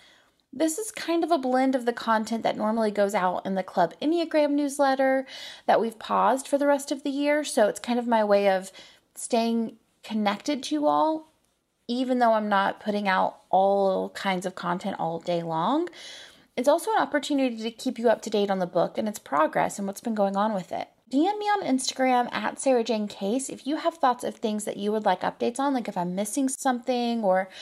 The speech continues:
there's something that you would find interesting, I wanna know about it. Now, let's get into it today. So this week is a week of tying up loose ends, making sure everything is good to go for me to take time off.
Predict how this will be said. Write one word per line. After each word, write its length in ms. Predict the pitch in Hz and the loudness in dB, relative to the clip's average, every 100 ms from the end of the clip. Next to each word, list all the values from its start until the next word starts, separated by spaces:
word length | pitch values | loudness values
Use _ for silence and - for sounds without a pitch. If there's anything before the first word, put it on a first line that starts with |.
| - - | -16 -12
there's 140 | - 208 | -6 -2
something 220 | 226 226 | -2 0
that 120 | 208 | -2
you 100 | 202 | 0
would 100 | 196 | 0
find 180 | 196 175 | 0 -2
interesting, 580 | - 226 294 - 320 302 | -4 -4 -6 -4 -4 -2
I 180 | - 196 | -2 -2
wanna 280 | 202 214 208 | 2 2 0
know 160 | 185 175 | -2 -4
about 240 | - - | -6 -8
it. 160 | - - _ _ - - - - - | -8 -14 _ _ -20 -20 -20 -20 -2
Now, 320 | 285 277 - - | 2 4 2 2
let's 300 | 262 311 - | 0 0 -2
get 160 | 415 | -2
into 500 | - 277 269 269 285 | 0 0 0 0 2
it 320 | 269 254 - _ _ | 2 2 -4 _ _
today. 480 | - 247 226 - 233 | -8 0 0 0 -6
So 200 | - 269 | -2 -2
this 320 | 247 359 403 262 | 2 0 0 -4
week 640 | 226 233 202 226 - _ - | -2 -2 0 -4 -8 _ 0
is 380 | 254 285 311 311 | 4 4 2 2
a 80 | 262 | 0
week 300 | 240 240 240 | 2 -2 -2
of 100 | 214 | -6
tying 320 | - 214 208 | -2 0 0
up 140 | 185 | -2
loose 240 | 185 170 - | -2 -4 -4
ends, 480 | - - 247 - - - | -6 -6 -8 -8 -10 -6
making 300 | 220 220 247 | -6 -2 -4
sure 200 | 240 233 | 2 4
everything 460 | - 208 220 220 202 | 4 2 -2 -2 -2
is 120 | 190 | -2
good 160 | 196 | -4
to 80 | 196 | -2
go 260 | 190 175 226 | 2 2 2
for 440 | - - 214 233 | -6 -2 0 0
me 160 | 233 220 | -2 -4
to 80 | 202 | -4
take 240 | 202 - | -6 -8
time 240 | - 185 | -6 -2
off. 400 | 175 185 330 - | 0 0 -2 -6